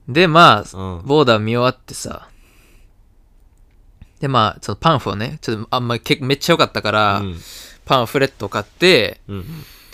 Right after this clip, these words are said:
Speaker 1: あの、まあ、それをですね、喫茶店に行って読んでたわけですよ。
Speaker 2: うん。
Speaker 1: そしたら、隣の隣の
Speaker 2: うん。
Speaker 1: 女二人がい-、の客がいて、
Speaker 2: うん。
Speaker 1: 結構でかい声で喋ってるわけ。
Speaker 2: うん。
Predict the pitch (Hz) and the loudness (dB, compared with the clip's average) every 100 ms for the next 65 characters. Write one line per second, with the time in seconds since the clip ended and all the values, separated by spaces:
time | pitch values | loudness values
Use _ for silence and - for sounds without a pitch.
0 | - _ _ _ - 107 104 101 104 107 | -20 _ _ _ -6 -4 -4 -6 -4 -4
1 | 104 - 117 110 101 110 110 156 - - | -2 -2 0 0 -4 -6 -8 -8 -18 -8
2 | 117 - 113 110 101 - 107 160 123 - | -6 -4 0 -2 -2 -4 0 2 2 0
3 | 95 - - - _ _ _ - 104 85 | -10 -16 -20 -20 _ _ _ -10 -8 -8
4 | _ _ _ _ _ _ - 123 107 104 | _ _ _ _ _ _ -6 -2 2 0
5 | 101 - _ _ _ _ _ _ _ _ | -2 -6 _ _ _ _ _ _ _ _
6 | _ _ _ _ - 123 143 147 147 - | _ _ _ _ -4 4 4 4 0 0
7 | 131 127 127 131 123 104 98 - _ 95 | 0 2 2 2 2 0 -2 -10 _ -14
8 | 95 90 _ _ _ _ _ _ _ _ | -14 -14 _ _ _ _ _ _ _ _
9 | _ _ - 120 120 117 - 113 - - | _ _ -4 -2 0 -2 0 0 0 -8
10 | - _ _ _ - 101 101 107 95 92 | -16 _ _ _ -14 -10 -8 -6 -6 -6
11 | 104 - _ 90 85 87 _ _ _ _ | -10 -10 _ -16 -16 -16 _ _ _ _
12 | _ _ _ - 147 143 117 123 170 139 | _ _ _ -10 -4 -4 0 2 4 2
13 | 104 - 120 160 - 98 95 - - _ | 0 0 0 2 0 -2 -4 -14 -18 _
14 | - 95 | -14 -12